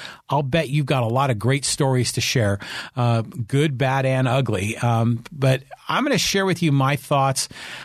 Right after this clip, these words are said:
I've, I've had a huge evolution on the topic of tipping. I've changed dramatically, and I wanna walk you through that and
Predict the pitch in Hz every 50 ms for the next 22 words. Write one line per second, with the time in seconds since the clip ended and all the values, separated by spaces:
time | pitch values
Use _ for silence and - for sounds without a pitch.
0 | - - 127 160 220 - - - - 147 185 185 - 185 170 151 117 - - -
1 | - - - 170 190 214 226 226 226 208 170 147 131 117 - - - - 143 147
2 | 139 135 131 135 151 135 - - 135 117 110 110 110 110 - - - 123 120 120
3 | 127 117 - 104 - - - 120 113 - 113 110 110 - - - - - - -
4 | - 139 151 139 - - - - 160 165 170 170 156 - - - 220 147 117 -
5 | - 131 131 120 117 113 113 120 123 135 135 127 - - 101 95 85 - - -
6 | - - - - - 135 131 127 127 127 127 131 135 131 131 135 147 160 165 139
7 | 117 117 123 135 147 - - 170 147 131 - - - - 151 156 160 143 120 120
8 | 107 104 110 - - - 127 127 123 120 117 117 117